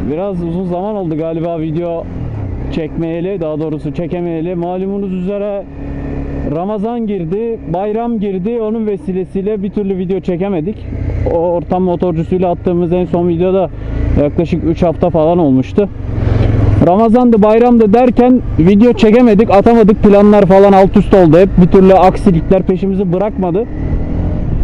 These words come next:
Şimdi çok şükür Ramazan'ı hayırlısıyla bitirdik, bayramı da bitirdik. Ee, tatiller de bitti,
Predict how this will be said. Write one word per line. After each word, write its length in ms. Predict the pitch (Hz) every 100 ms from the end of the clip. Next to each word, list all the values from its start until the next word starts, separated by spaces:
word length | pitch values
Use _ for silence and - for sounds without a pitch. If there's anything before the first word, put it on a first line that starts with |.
| - -
Şimdi 380 | 196 214 226
çok 200 | - 247
şükür 340 | - - 247 226 - - - - - - 180
Ramazan'ı 420 | 220 240 233 240
hayırlısıyla 680 | 233 226 220 208 220 208 202
bitirdik, 460 | 220 202 185 -
bayramı 380 | 196 208 202 202
da 100 | 185
bitirdik. 380 | 160 156 147 220
Ee, 60 | - - - - - - - - - - - - - - - - - - - -
tatiller 580 | 226 - 233 220 220 185
de 120 | 156
bitti, 400 | 139 208 226